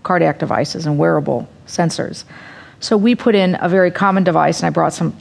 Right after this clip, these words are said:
show and tell items, but this is, um, an implantable defibrillator that treats,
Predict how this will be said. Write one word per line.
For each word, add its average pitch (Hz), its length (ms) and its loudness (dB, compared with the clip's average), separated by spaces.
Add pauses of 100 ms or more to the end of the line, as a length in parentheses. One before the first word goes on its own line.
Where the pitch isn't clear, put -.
(100)
show 165 180 -4
and 165 80 -2
tell - 180 -2
items, 143 320 0
but 180 200 0
this 190 180 0
is, 185 160 2
um, 156 260 0 (400)
an 190 160 2
implantable 190 440 0
defibrillator 170 840 -2
that 165 240 0 (440)
treats, 190 420 -2